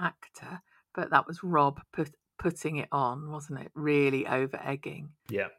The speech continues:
Speaker 1: his, his, um, fragility. There were moments where she was very, very strong back at him. She said, "You abused me." That was good to hear. The, the fragility in, of tone started to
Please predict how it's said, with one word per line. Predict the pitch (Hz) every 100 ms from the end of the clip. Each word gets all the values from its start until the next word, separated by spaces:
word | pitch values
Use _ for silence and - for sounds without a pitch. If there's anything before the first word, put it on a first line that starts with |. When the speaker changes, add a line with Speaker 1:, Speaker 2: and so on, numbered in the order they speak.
| _
Speaker 1:
his, | 156 147 -
his, | - 147 -
um, | 135 139 139 -
fragility. | - - 165 - 185 143 - 120 139 -
There | 190
were | 190
moments | 208 262 233 175 -
where | 151
she | 143 - 185 185
was | 185 196
very, | - 165 165 165
very | 156 160
strong | - - - 156 143 175 190
back | 190 151 175
at |
him. | 160 170
She | 175 170
said, | 165 - 165 156 -
"You | 170 165 165 156 156 170 - _
abused | 160 147 165 151 143 143 -
me." | 147 185 208 _ -
That | 160 -
was | 160 -
good | 147 147
to | 143
hear. | 135 131 160 202 -
The, | 185 -
the | 180 -
fragility | - 208 180 247 240 220 190 175 170
in, | 175
of | 175 170
tone | - 190 165 147 170 -
started | - 165 165 165 175 - -
to | 175 165